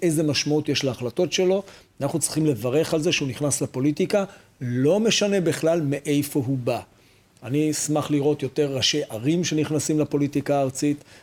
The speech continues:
אני אשמח לראות יותר מנהלי מפעלים, אה, ראשי ארגונים, כולם מוזמנים, זה שוק חופשי לחלוטין.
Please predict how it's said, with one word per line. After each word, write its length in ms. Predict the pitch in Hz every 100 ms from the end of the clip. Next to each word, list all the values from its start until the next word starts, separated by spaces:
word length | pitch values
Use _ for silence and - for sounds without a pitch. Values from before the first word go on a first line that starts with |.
| -
אני 160 | 135 139
אשמח 360 | - 151 143
לראות 420 | 147 143 151 147 143
יותר 400 | 123 160 156 147
מנהלי 540 | 143 139 131 139 160
מפעלים, 640 | 151 143 - 135 147 196 214 - - - -
אה, 100 | 135
ראשי 400 | 127 147 190 190
ארגונים, 580 | 160 139 139 151 185 220 220 _ -
כולם 500 | 180 233 254 226 214
מוזמנים, 640 | 185 131 151 151 208 247 - _
זה 80 | 120
שוק 240 | - 220
חופשי 400 | - 139 - 170
לחלוטין. 600 | 160 147 135 131 - 117